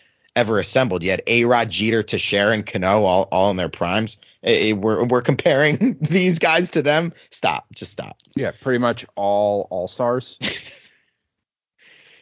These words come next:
Speaker 1: Yeah. Yeah, no, it's, it's clear. And now, uh, and now you're starting to see the, oh, the deadline and Ninja Cash. The time to add pieces and improve the team was the offseason,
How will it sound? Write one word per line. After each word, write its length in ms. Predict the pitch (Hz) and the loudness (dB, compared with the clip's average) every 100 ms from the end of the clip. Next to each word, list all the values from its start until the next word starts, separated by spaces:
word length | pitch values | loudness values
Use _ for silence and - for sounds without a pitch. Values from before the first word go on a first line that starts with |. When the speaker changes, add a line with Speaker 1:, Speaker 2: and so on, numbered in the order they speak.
| - | -2
Speaker 1:
Yeah. 240 | 123 156 - - | 2 2 -2 -4
Yeah, 220 | 127 175 | 0 2
no, 200 | 196 185 | 4 2
it's, 140 | 147 | 0
it's 160 | 156 156 | -4 -8
clear. 420 | - 160 175 180 | -4 0 2 2
And 200 | - 151 | 2 0
now, 240 | 151 156 165 | 0 2 2
uh, 160 | 165 - | 2 0
and 120 | 135 | -4
now 140 | 139 139 | 0 0
you're 200 | 151 151 | 2 0
starting 360 | - 151 139 | 0 0 2
to 80 | 143 | -2
see 140 | - 139 | -4 -4
the, 120 | 117 | -2
oh, 280 | - 175 170 | 0 2 2
the 120 | 135 | 0
deadline 640 | 110 156 165 156 131 117 104 | -2 0 0 2 2 2 -2
and 180 | 101 127 | -2 -2
Ninja 300 | 170 160 147 | -2 -4 -4
Cash. 420 | 170 147 120 - - - _ _ _ | -2 0 0 -6 -16 -20 _ _ _
The 80 | 185 | -4
time 380 | - 226 392 392 | -2 0 0 2
to 240 | 139 - | 0 -2
add 280 | 160 214 139 | -2 -2 -2
pieces 460 | - 208 285 156 131 | -8 -6 -4 -2 -4
and 80 | |
improve 380 | 120 - 233 247 | -4 -6 -4 -4
the 80 | 147 | -4
team 260 | - 285 285 | -6 -2 0
was 160 | 143 | 2
the 120 | 127 | 2
offseason, 640 | 170 262 - - 135 - - | 4 2 2 0 0 -2 -8